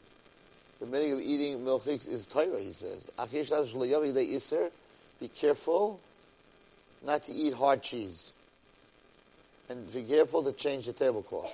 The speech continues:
And he says like this, uh, "Kosav, ani noyeg lechol dvash v'chalav." My minig was to eat honey and milk. "Umavarech Berach Hamazon," and to bench. See, this is where I got it from.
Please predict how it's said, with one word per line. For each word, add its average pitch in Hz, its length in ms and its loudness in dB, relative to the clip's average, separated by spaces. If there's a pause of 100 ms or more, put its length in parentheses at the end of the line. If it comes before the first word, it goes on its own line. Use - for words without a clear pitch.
(2750)
And 120 180 -6 (380)
he 117 80 -8
says 123 220 2
like 117 180 4
this, 147 240 2 (240)
uh, 127 240 6
"Kosav, 160 460 2
ani 139 180 -4
noyeg 170 300 6
lechol 147 460 4
dvash 143 380 2
v'chalav." 143 520 4 (360)
My 127 100 0
minig 165 240 4
was 160 160 6
to - 120 -4
eat 151 200 2
honey 156 460 4
and 131 300 0
milk. 160 400 8 (580)
"Umavarech 139 440 10
Berach 156 160 8
Hamazon," 135 680 4 (440)
and 131 140 -6
to 143 100 4
bench. 135 680 0
See, - 200 -4
this 147 100 -2
is 139 60 0
where 139 100 6
I - 20 2
got 117 200 2
it 101 100 -6
from. 92 160 -8